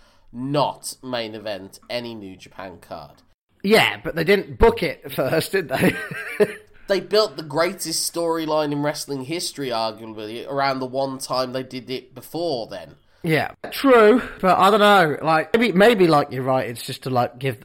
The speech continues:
Speaker 2: give the American fans a treat by give, having this match. But when, when I talk about offness, not really a word, but we, we move. I talk not just about the production values, but some of the moves that Okada executes don't seem quite right. Like,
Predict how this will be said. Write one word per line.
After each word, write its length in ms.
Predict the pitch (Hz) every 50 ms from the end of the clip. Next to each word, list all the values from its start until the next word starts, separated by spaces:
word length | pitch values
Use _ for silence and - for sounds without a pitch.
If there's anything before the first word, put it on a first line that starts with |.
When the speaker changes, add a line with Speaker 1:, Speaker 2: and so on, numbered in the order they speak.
| - - -
Speaker 2:
give 240 | - 160 156 131 -
the 100 | 135 131
American 460 | 131 131 131 131 127 - - 131 120
fans 340 | - - 123 120 120 117 127
a 60 | 120
treat 400 | - - - 135 135 131 - -
by 140 | 127 120 113
give, 180 | - 135 123 -
having 380 | - - 143 143 143 143 127 113
this 220 | 113 110 - -
match. 340 | 113 113 110 - - - - -
But 260 | 147 147 - - - - - - - - - - - - _ _ _ _
when, 280 | - 170 202 226 - 180
when 120 | 208 240
I 40 | 254
talk 160 | 247 - 262
about 200 | 240 254 208 -
offness, 640 | - 175 190 - - - 131 117 131 - - - - - _ _ _ _ _ _ _ _ _ _ _ _ _ -
not 240 | 135 143 143 - 113
really 220 | 123 117 113 110
a 60 | 113
word, 320 | 113 120 127 127 139 156 180
but 140 | - - 107
we, 200 | 120 117 117 - _
we 120 | - 135 131
move. 420 | 123 120 113 113 139 - - - - - -
I 120 | - 151 156
talk 420 | - - 214 208 - - - - _ _ _ _ _ _ _ _ _ -
not 320 | 170 175 202 233 208 160
just 280 | 135 156 220 220 - -
about 160 | 170 185 -
the 80 | - 135
production 440 | - 160 202 214 - - 165 143 135
values, 520 | 139 120 110 107 110 107 107 107 107 - _
but 260 | - 156 - - -
some 200 | - - 294 320
of 60 | 339
the 60 | 339
moves 800 | 254 190 165 156 160 185 262 320 320 269 180 147 127 113 120 -
that 180 | - 151 - -
Okada 360 | 139 - - 190 190 160 -
executes 560 | 160 220 208 - - 196 - - 135 95 -
don't 240 | - 131 127 117 123
seem 140 | - 120 120
quite 260 | - - 120 120 98
right. 220 | 110 120 120 - 95
Like, 240 | 117 139 139 -